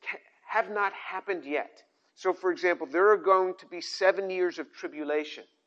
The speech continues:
There are gonna be seven years. We haven't hit those years of tribulation. There will be a temple on the Temple Mount in Jerusalem. There is not a temple there right now. There is a mosque there. That will not remain there.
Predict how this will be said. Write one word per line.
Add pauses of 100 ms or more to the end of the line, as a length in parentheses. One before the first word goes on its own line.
(120)
There
are
gonna
be
seven
years. (240)
We
haven't
hit (300)
those
years
of
tribulation. (360)
There
will
be
a (200)
temple
on
the (160)
Temple
Mount
in
Jerusalem. (360)
There
is
not
a (160)
temple
there
right
now.
There
is
a
mosque
there. (1000)
That
will
not (260)
remain
there.